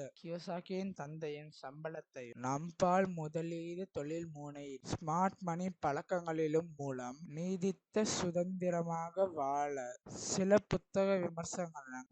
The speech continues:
சில புத்தக விமர்சனங்களில் சிக்கலுக்கான தீர்வுகளை மற்றும் நீதி கருத்துக்களை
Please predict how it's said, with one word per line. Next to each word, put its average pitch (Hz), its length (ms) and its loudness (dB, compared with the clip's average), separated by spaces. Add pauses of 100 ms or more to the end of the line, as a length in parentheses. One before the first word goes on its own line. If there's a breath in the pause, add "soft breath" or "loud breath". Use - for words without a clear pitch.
சில 190 360 4 (120)
புத்தக 202 520 2
விமர்சனங்களில் 165 1040 -2
சிக்கலுக்கான 196 1040 0
தீர்வுகளை 156 720 -4 (160)
மற்றும் 156 640 -4 (100)
நீதி 190 320 -2
கருத்துக்களை 160 720 -2